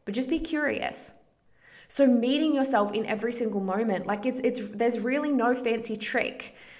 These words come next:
I'm really sorry if you listened to this episode thinking you were gonna get some fancy trick on how to do life and business. <laughs>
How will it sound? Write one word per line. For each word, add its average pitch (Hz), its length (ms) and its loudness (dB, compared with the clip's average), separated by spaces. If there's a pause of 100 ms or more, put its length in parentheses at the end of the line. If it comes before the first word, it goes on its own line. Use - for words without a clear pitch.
(120)
I'm 214 100 2
really 254 380 6
sorry 240 400 6
if 202 200 2
you 202 120 0
listened 220 360 0
to 220 80 -4
this 202 180 -2
episode 202 460 -2
thinking 208 360 -4
you 185 100 -2
were 190 100 2
gonna 196 220 -2
get - 180 -2
some 202 140 -2
fancy 214 480 -4
trick 214 360 -4
on 180 100 -4
how 190 240 -2
to 202 100 0
do 202 160 -2
life 185 300 0
and 180 120 -6
business. 185 600 -2
<laughs> - 60 -8